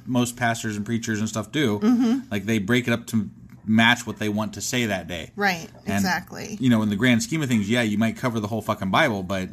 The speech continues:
Speaker 2: Right.
Speaker 1: you know, parsing it out a sentence at a time
Speaker 2: Yeah.
Speaker 1: does not, does not make it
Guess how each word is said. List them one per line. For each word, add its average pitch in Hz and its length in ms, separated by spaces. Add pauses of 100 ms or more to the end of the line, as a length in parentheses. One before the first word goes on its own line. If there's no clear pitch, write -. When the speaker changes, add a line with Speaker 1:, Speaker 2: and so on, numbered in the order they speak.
Speaker 2:
Right. 196 340 (220)
Speaker 1:
you 117 100
know, 101 260 (720)
parsing 143 400
it 117 120
out 117 320 (480)
a 120 60
sentence 120 440
at 120 80
a 101 80
time 113 600
Speaker 2:
Yeah. 180 240 (280)
Speaker 1:
does 120 180
not, 127 160 (220)
does 143 120
not 160 200
make 143 220
it 117 340